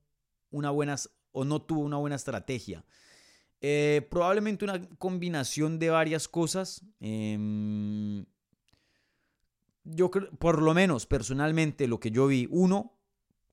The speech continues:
primero, el, lo primero es Amanda Nunes. Amanda Nunes peleó excelente. Creo que, em, cualquier mujer en su mejor momento hubiera tenido mucha dificultad con Amanda Nunes esa noche. Amanda Nunes entró cien por ciento preparada,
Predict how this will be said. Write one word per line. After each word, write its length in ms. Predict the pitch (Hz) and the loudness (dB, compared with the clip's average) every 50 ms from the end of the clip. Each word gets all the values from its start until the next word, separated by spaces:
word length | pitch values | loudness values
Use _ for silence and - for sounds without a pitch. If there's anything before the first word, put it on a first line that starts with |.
| _ _ _ - | _ _ _ -10
primero, 300 | 120 123 127 156 185 214 | -6 -4 -2 0 0 0
el, 260 | 202 170 143 143 127 - | 0 0 -2 -4 -4 -2
lo 200 | 147 160 147 135 | -2 0 0 0
primero 280 | - 135 151 180 202 208 | 0 -2 0 0 0 0
es 120 | - - | -2 -6
Amanda 300 | 113 120 131 131 120 123 | -4 -2 -2 -2 -2 -2
Nunes. 260 | 117 104 82 - - | -4 -4 -8 -12 -12
Amanda 260 | 95 95 107 110 123 131 | -10 -10 -6 -4 -4 -4
Nunes 280 | 135 135 135 127 - | -2 -4 -4 -6 -6
peleó 240 | - 110 98 95 98 | -8 -8 -8 -8 -8
excelente. 580 | - - - - 117 107 104 85 71 - - - | -8 -8 -6 -4 -4 -4 -4 -6 -10 -14 -14 -10
Creo 180 | - 117 107 | -8 -8 -6
que, 280 | - - 117 98 - - - - - - - - - | -4 -4 -4 -4 -6 -8 -16 -20 -20 -20 -20 -20 -14
em, 1000 | - 98 101 101 98 95 95 95 92 90 90 87 87 87 87 87 85 82 78 78 - - | -12 -10 -8 -8 -6 -6 -6 -6 -8 -8 -8 -10 -12 -12 -12 -12 -12 -14 -14 -16 -10 -2
cualquier 420 | - 127 123 - - 143 151 151 | -2 -2 -2 0 0 0 0 0
mujer 380 | 160 156 147 143 151 156 151 - | 0 -2 -2 0 0 0 0 0
en 220 | 147 156 156 156 | -2 -2 -2 -2
su 180 | 135 - - 147 | -4 -4 -6 -6
mejor 300 | 139 127 110 120 139 143 | -6 -4 -4 -4 -4 -2
momento 580 | 143 143 139 147 147 143 - - 160 165 160 - - _ _ _ - - - _ | -2 -2 -2 -2 -2 -2 -2 -2 -2 -2 -2 -6 -14 _ _ _ -18 -18 -16 _
hubiera 280 | - 104 113 117 127 127 | -6 -2 0 0 0 0
tenido 240 | - 117 117 117 120 | -2 -2 -2 -2 -2
mucha 320 | 127 135 135 120 - 131 | -2 -2 -2 -2 -2 -2
dificultad 560 | 123 120 107 120 - - 104 90 - 104 107 | -4 -4 -6 -8 -10 -10 -8 -4 -4 -4 -4
con 160 | - 120 113 104 | -4 -4 -4 -4
Amanda 280 | 98 101 104 101 107 | -4 -4 -4 -4 -4
Nunes 300 | 107 110 110 107 104 95 | -4 -4 -4 -6 -6 -8
esa 160 | 110 95 98 | -8 -10 -10
noche. 240 | 92 87 71 - - | -12 -12 -14 -16 -14
Amanda 260 | 85 80 92 104 101 110 | -12 -12 -10 -8 -8 -6
Nunes 280 | 110 110 113 113 107 | -6 -6 -6 -8 -8
entró 300 | 101 90 90 - 104 101 | -10 -12 -12 -12 -12 -10
cien 340 | - - - - 127 127 120 | -8 -8 -8 -4 -4 -4 -4
por 160 | - - 120 | -4 -8 -10
ciento 340 | 110 - 131 120 110 120 107 | -8 -8 -10 -8 -8 -8 -8
preparada, 600 | - - 110 - - 104 131 160 196 202 196 - | -8 -8 -10 -8 -4 0 2 4 4 4 2 -2